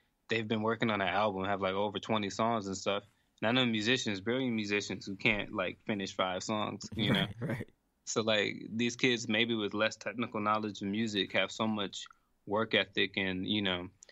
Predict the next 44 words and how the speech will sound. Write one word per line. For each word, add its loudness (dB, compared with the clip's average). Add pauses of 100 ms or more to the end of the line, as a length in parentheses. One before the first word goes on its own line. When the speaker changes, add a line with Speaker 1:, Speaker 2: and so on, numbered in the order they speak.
(220)
Speaker 1:
it -2
became 2
more 2
than -2
just -4
a -2
class, 0
you 0
know? -2 (160)
It -4
became, 0
like, 0 (160)
these -4
kids 0
bonded 0 (360)
and -4
really 0
became, -2
you 0
know, 0
like -2
a, 0 (500)
I 2
wouldn't 0
say 4
a 2
musical 2
group -2
'cause -2
they 2
all 2
work 0
together 0
in 0
very 4
different -2
ways, 0
but -6
they 2
all, 2 (680)
they 4
didn't 2
just -2
stop 2